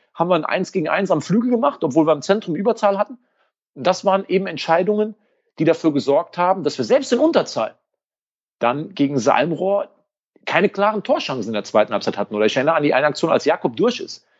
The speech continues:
Jakob ist durch in der Box und am zweiten Pfosten laufen Fuß und Sentürk ein gegen einen Gegenspieler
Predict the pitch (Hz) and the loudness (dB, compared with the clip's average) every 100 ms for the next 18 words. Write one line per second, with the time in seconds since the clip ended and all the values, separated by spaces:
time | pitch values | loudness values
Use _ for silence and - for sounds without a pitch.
0 | _ _ _ - 151 202 151 - 233 233 | _ _ _ 0 2 2 -2 -2 2 2
1 | - 240 208 127 214 - - _ _ _ | 0 0 2 2 -2 -2 -18 _ _ _
2 | _ _ 160 143 - - 117 127 185 233 | _ _ 0 0 -4 -6 -6 -2 0 0
3 | 202 - 208 - 156 143 143 139 - 302 | 0 0 0 0 0 2 0 -8 -2 2
4 | 247 - 262 156 233 220 156 139 151 165 | 2 2 2 2 2 2 0 0 0 0
5 | 170 - 262 240 247 233 - 139 185 | 0 0 2 2 2 0 -2 -2 -2